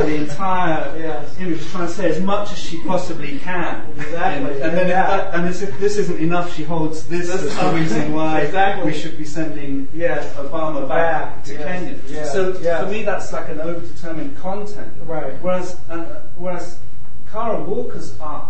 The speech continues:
Speaker 1: absents itself
Speaker 2: Mm.
Speaker 1: of content through its use of the silhouette.
Speaker 2: Mm.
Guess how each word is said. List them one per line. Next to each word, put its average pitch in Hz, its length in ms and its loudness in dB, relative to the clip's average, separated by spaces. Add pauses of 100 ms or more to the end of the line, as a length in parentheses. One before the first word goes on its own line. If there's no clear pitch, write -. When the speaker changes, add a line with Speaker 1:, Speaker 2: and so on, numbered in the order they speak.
(120)
Speaker 1:
absents 214 640 0
itself - 460 0 (380)
Speaker 2:
Mm. 143 260 0 (220)
Speaker 1:
of 143 260 0
content 185 500 0
through 160 200 0
its - 160 0
use 151 160 0
of - 100 2
the - 60 0
silhouette. 151 560 0
Speaker 2:
Mm. 156 300 0